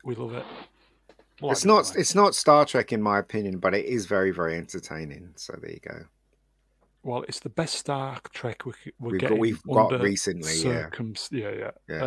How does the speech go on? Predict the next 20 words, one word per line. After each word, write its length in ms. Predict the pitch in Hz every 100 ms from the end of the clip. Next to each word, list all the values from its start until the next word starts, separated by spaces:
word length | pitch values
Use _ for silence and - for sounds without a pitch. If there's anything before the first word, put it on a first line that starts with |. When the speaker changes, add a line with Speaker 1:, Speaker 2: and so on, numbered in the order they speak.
| 131
Speaker 1:
Um, 120 | 127 - -
Speaker 2:
yeah. 60 | 233
Speaker 1:
Ego 200 | 214 202
Picat. 640 | - 220 190 202 - - - _ _ _ _ _ _ _ _ _ - - _ -
Uh, 380 | 131 127 - -
have 280 | - 262 -
to 120 | -
say, 480 | 139 - - 131 107
Shaw 560 | 101 - - 180 208 208
is 360 | 156 123 107 - _ -
best 380 | 185 143 - -
new 260 | 127 120 107 -
Trek 240 | - 139 139 -
character 520 | - 127 - - 135
in 140 | 135 123
a 100 | 117
very, 340 | 101 139 156
very 300 | 135 113 113
long 220 | 113 117
time. 400 | 110 - 139 110